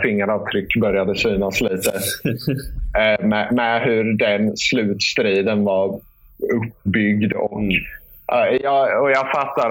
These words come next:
Speaker 1: att de vi-, vill ändå göra den så den är lite i linje med, med den stil de har filmat.
Speaker 2: Mm.
Speaker 1: Eh, fighting-scener i Man of Steel och, och, eh,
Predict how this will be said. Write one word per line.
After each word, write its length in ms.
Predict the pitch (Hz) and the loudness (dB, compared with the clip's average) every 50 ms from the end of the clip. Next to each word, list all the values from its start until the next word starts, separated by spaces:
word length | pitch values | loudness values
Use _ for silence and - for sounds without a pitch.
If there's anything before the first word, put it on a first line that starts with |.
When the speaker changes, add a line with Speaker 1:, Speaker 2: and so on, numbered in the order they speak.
| 117 | 0
Speaker 1:
att 100 | 113 117 - 127 120 | -2 -2 -4 -2 -2
de 280 | 127 110 110 113 113 | 0 0 0 0 2
vi-, 280 | 113 117 95 76 73 76 98 110 | 2 2 2 2 0 0 -2 0
vill 240 | 123 113 107 104 107 | 0 0 2 2 2
ändå 360 | 107 107 110 104 95 117 113 | 2 2 0 0 2 2 2
göra 440 | 104 110 110 107 104 104 104 104 95 | 2 2 2 2 2 0 0 0 0
den 360 | - 107 104 101 101 101 101 - | 0 0 0 0 0 -2 -2 -2
så 220 | - - - 117 104 | -2 0 0 0 0
den 180 | 110 104 104 | 2 2 2
är 120 | 101 98 101 | 2 2 2
lite 320 | 104 107 101 92 101 113 | 2 2 0 0 0 0
i 160 | 98 104 110 | 0 2 2
linje 520 | 104 101 104 95 95 104 110 113 113 113 110 | 2 2 2 2 2 2 2 2 2 2 2
med, 380 | 104 95 90 92 95 92 92 - 101 98 - - - - - - - - - - - - - - - _ _ _ _ - | 2 2 2 2 0 0 0 -2 -2 -4 -4 -14 -20 -20 -20 -20 -20 -20 -20 -20 -8 -8 -8 -8 -8 _ _ _ _ -4
med 320 | - 123 117 107 104 95 92 | -2 0 0 2 0 0 2
den 280 | 113 98 95 95 98 | 0 2 2 0 0
stil 460 | 95 - - - - 104 92 98 101 101 | 0 0 0 2 0 0 2 2 2 2
de 180 | 110 101 95 | 0 0 0
har 180 | 98 98 - - | 0 -2 -2 0
filmat. 560 | 117 101 95 95 95 98 92 90 90 - - _ - - - - - | 0 0 0 0 0 0 0 0 -2 -4 -10 _ -8 -8 -6 -2 -2
Speaker 2:
Mm. 260 | 110 107 104 98 - - - - - - - - 123 113 | 0 0 0 -2 0 0 0 0 -2 -4 -4 -2 0 2
Speaker 1:
Eh, 240 | 104 98 92 92 92 90 - - - | 2 2 2 0 0 0 -2 0 0
fighting-scener 960 | 113 98 95 95 95 - 101 101 101 104 101 - 95 87 90 95 95 90 90 95 98 | 2 2 0 0 0 0 0 0 0 -2 -2 -2 0 0 0 0 0 2 2 2 2
i 40 | 92 | 2
Man 340 | 101 101 98 95 98 98 101 | 2 2 2 2 0 0 -2
of 160 | 98 90 - | -4 -2 -4
Steel 500 | - - - - 104 92 92 101 - - | -4 -4 -2 -2 -2 0 0 0 0 -2
och, 520 | - 101 104 95 92 - - 101 98 95 | -2 -2 -2 0 0 0 0 0 0 0
och, 180 | 95 92 90 90 | 0 2 0 0
eh, 80 | - | -2